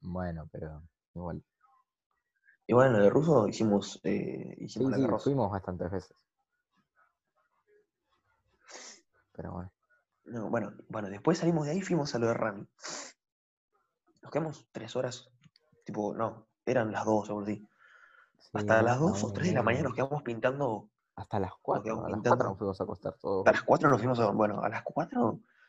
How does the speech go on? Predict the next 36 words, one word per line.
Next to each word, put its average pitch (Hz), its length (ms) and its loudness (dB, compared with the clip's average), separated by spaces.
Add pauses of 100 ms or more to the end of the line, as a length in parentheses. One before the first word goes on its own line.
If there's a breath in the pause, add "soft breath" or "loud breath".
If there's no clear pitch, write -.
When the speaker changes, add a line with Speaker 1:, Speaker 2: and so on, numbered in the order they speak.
(120)
Speaker 2:
encima 127 280 2
a - 120 4
las 98 240 2
ocho 156 200 4
teníamos 120 240 4
que 110 60 -4
estar 107 140 -4
ahí. 123 240 -6 (120)
Speaker 1:
Encima 175 240 -6
la 143 80 0
mamá 127 280 -2
de 120 60 0
Rami 139 240 -6
nos 107 160 -6
hizo 98 600 -4
pizzas, - 340 -6 (560)
¿te - 60 -6
acordás? 92 340 -6
Speaker 2:
No, 131 240 -2
Vivi 175 200 -2
es - 140 -10
una 120 140 -2
genia, 131 340 -2
amigo, 127 200 -2
Vivi 156 220 0
la 135 180 -2
amo, 117 360 -6
la 131 120 -2
Speaker 1:
Nos 143 100 -2
Speaker 2:
amo 139 140 -2
con - 20 -6
Speaker 1:
hizo 127 100 0
Speaker 2:
mi 127 60 2
alma, 110 220 -2
Speaker 1:
pizzas. - 180 -10
Speaker 2:
boludo. 113 220 -10